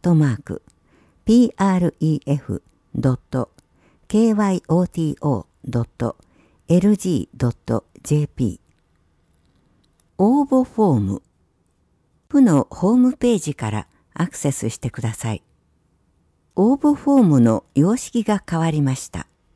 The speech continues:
携帯、スマホからの応募はこちらから。インターネット、京都府民だより、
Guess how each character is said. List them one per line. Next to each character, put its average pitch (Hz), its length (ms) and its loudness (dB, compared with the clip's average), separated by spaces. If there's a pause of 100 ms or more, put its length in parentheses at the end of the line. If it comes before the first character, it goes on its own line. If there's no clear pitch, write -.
(1000)
携 269 280 2
帯、 220 240 0 (160)
ス - 200 -4
マ 240 160 6
ホ 240 140 2
か 214 160 -4
ら 208 140 2
の 123 240 2
応 143 160 0
募 139 140 -4
は 120 280 -2
こ - 140 -8
ち 151 160 -6
ら 135 100 -4
か 113 160 -10
ら。 95 160 -12 (1080)
イ 190 100 4
ン 214 80 4
タ 185 220 -2
ー 160 40 0
ネ 151 140 0
ッ - 60 -10 (100)
ト、 - 160 -8 (720)
京 285 240 0
都 143 180 -2
府 151 160 -2
民 214 300 4
だ 180 140 -2
よ 113 140 -2
り、 - 180 -12